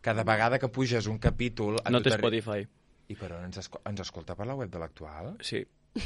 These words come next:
Speaker 3: Pues que això és
Speaker 2: És més,
Speaker 3: preciós.
Speaker 2: ella és la que em va dir la setmana passada
Speaker 3: Sí?
Speaker 2: que no funcionava el programa.
Speaker 3: Ai, per favor.
Speaker 1: Però si t'ho vaig dir jo.
Speaker 2: Eh, m'ho va
Speaker 3: I
Speaker 2: dir
Speaker 3: ella?
Speaker 2: ahir abans.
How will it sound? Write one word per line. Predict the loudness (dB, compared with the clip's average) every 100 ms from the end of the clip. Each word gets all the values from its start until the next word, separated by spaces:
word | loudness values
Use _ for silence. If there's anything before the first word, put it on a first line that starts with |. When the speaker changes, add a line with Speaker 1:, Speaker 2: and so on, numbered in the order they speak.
| -8 -10 -6 -4 -4 -6 -8 -18 -20 -6 -4
Speaker 3:
Pues | -2
que | -2 2
això |
és | 4
Speaker 2:
És | 6
més, | 8 8
Speaker 3:
preciós. | 6
Speaker 2:
ella | 6 6 6
és | 6
la | 6
que | 6
em | 6 6
va | 6
dir | 6 2 -2
la | -4 -2
setmana | 0 2 2
passada | 0 0 0 0
Speaker 3:
Sí? | -2
Speaker 2:
que | 0
no | 0
funcionava | 2 0 0 -2 0 0
el |
programa. | -2 -4 -4 -6 -12 -18 -14 -8
Speaker 3:
Ai, | 0
per | 0
favor. | 4 6 10 10 10 0 -10
Speaker 1:
Però | -8
si | -4
t'ho |
vaig | -4 -2
dir | -2 0
jo. | 2 0 -2
Speaker 2:
Eh, | -4
m'ho | 2 8
va | 12
Speaker 3:
I |
Speaker 2:
dir | 12
Speaker 3:
ella? | 12 12
Speaker 2:
ahir |
abans. | 10 6 2 -4